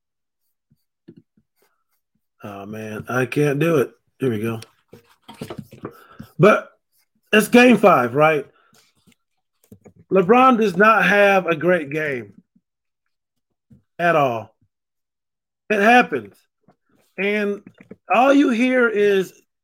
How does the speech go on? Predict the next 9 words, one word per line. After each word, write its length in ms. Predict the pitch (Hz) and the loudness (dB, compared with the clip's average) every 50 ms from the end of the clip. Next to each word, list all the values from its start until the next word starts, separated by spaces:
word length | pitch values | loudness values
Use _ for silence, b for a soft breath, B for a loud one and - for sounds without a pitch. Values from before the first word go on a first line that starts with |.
| _ _ _ _ _ _ _ _ _ _ _ _ _ _ _ _ _ _ - | _ _ _ _ _ _ _ _ _ _ _ _ _ _ _ _ _ _ -10
the 80 | 156 175 | -10 -4
commentators, 680 | 175 220 226 226 220 214 208 208 202 202 190 190 175 165 | 0 2 2 2 2 -2 -2 0 0 0 0 0 -2 0
"Oh, 340 | 190 220 240 240 233 226 220 | 0 2 2 2 0 0 -2
LeBron 480 | 185 170 214 233 240 240 247 240 220 180 | -2 0 2 2 2 2 0 -2 -2 -2
James, 460 | 226 240 240 247 240 240 226 208 - | -2 -2 -2 -2 -2 -4 -4 -6 -6
he's, 260 | 208 220 196 - - _ _ _ _ _ _ _ _ _ _ _ _ _ _ - | -6 -6 -8 -8 -12 _ _ _ _ _ _ _ _ _ _ _ _ _ _ -12
it's 160 | 190 180 - | -12 -10 -8
the 100 | 190 170 | -8 -8
Suns." 640 | - - 202 208 226 233 208 156 123 104 - - | -4 0 2 2 2 2 0 -2 -4 -8 -12 -20